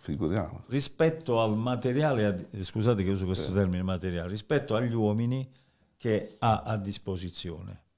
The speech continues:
Speaker 2: Ma resta il fatto che come Colombo alcuni calciatori continuano a non giocare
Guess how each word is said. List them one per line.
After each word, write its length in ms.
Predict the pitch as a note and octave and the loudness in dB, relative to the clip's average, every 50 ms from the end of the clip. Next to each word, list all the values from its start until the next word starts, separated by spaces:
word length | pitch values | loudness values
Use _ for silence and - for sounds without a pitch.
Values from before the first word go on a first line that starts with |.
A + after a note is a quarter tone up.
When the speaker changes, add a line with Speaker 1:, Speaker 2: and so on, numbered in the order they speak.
| _ _ _ _ _ _ _ _ _ _ _ _ _ | _ _ _ _ _ _ _ _ _ _ _ _ _
Speaker 2:
Ma 180 | - A2+ A2+ B2 | 0 2 4 6
resta 300 | D3 G3 G3+ D#3+ - C#3+ | 6 6 6 6 4 2
il 80 | B2 | 2
fatto 360 | A#2+ - B2+ A#2 G#2 - - F#2 | 2 4 4 4 4 2 0 2
che 160 | F2 G2+ G2+ | 2 2 2
come 320 | - D#3 D#3+ D3+ C3+ A#2 | 6 6 6 8 6 4
Colombo 760 | - A#2 A2 A2 G2+ F2+ E2+ E2+ F2+ F2+ F#2+ G2+ G#2 - _ _ _ - | 4 2 2 4 2 2 0 -2 -4 -4 -4 -4 -6 -6 _ _ _ -6
alcuni 640 | A2+ A#2 G#2+ - - E3+ F3+ E3 C#3+ B2 A2 F2+ - | -4 -4 -4 -2 2 4 6 6 8 8 6 6 4
calciatori 920 | - B2 A#2 A#2 - - - G#2 F#2+ - F2+ E2 E2 E2+ G2 G2 G2 G2 _ _ _ _ _ _ _ _ _ _ | 4 4 4 4 2 2 2 2 2 2 0 -2 -2 -6 -8 -8 -10 -10 _ _ _ _ _ _ _ _ _ _
continuano 680 | _ - A#2+ B2 C3 C3+ C3+ F#3+ F3+ C#3+ A2 G2+ G2 G2 | _ -2 -2 0 0 0 0 0 2 2 2 2 2 2
a 40 | F#2+ | 2
non 260 | F#2+ F#2+ A#2+ C#3 C3 | 2 2 2 2 2
giocare 640 | G#2 F2+ F#2+ F2+ G2 A2+ G2 F2 E2 E2 E2+ - _ | 0 0 0 0 2 0 0 0 -2 -6 -10 -14 _